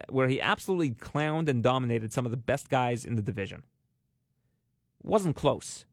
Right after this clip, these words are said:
Look at the Condit fight, like, lasted, like, a minute. Carlos Condit is a, w-, fought for the title.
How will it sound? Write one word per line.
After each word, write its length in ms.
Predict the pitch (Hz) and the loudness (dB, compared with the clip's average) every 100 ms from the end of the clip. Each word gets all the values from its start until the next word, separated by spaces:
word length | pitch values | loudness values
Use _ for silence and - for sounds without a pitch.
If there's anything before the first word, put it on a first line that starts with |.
| _ | _
Look 120 | 226 | -2
at 40 | 233 | 0
the 80 | 208 | -2
Condit 480 | - 131 147 120 | 2 2 2 0
fight, 220 | - 101 104 | -2 -4 -4
like, 160 | - _ _ _ | -10 _ _ _
lasted, 260 | - - - | -6 -4 -4
like, 120 | 123 | -4
a 40 | 113 | 0
minute. 400 | 120 120 127 - _ _ _ _ _ _ | 0 0 -4 -14 _ _ _ _ _ _
Carlos 260 | - 214 143 | 0 0 2
Condit 380 | 156 156 131 | 2 2 2
is 160 | 107 110 | 0 0
a, 160 | 113 - _ _ _ - - 57 - | -2 -4 _ _ _ -20 -20 -20 -18
w-, 220 | - 117 - - | -10 -10 -10 0
fought 160 | 165 | 0
for 60 | 160 | 2
the 80 | 123 | -2
title. 420 | - 151 - - | 0 -2 -2 -8